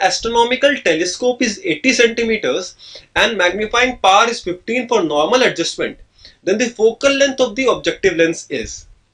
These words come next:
Now dear students, the tube length of the astronomical telescope is equal to F naught plus F E when the adjustment is normal,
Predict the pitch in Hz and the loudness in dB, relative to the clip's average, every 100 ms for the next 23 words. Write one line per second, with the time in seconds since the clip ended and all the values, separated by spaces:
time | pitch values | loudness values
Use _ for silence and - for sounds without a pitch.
0 | _ _ _ _ _ - - - _ _ | _ _ _ _ _ -20 -20 -20 _ _
1 | _ 180 240 277 262 254 185 226 - _ | _ 0 2 2 0 0 -2 -2 -10 _
2 | _ - 226 - 226 269 277 294 294 262 | _ -6 -6 -4 -4 -2 0 0 0 -2
3 | 262 - 208 202 202 202 240 - 160 170 | -2 -2 -4 -4 -4 -2 -2 0 -2 -2
4 | - 165 139 - _ _ 214 220 214 202 | -2 -2 -2 -6 _ _ -2 -2 -2 -6
5 | - 233 240 269 - 180 175 202 208 247 | -2 0 0 -2 -4 -4 -4 -4 0 0
6 | 277 - - - _ _ 220 240 - 165 | 0 -6 -20 -20 _ _ -2 -2 -2 -2
7 | - 240 185 208 - _ _ 160 220 262 | -2 -4 -6 -8 -14 _ _ -2 -2 -2
8 | 214 180 175 190 - - 254 262 226 147 | 0 -2 0 -2 -2 -4 -4 -2 -2 0
9 | 131 131 117 | 0 0 -4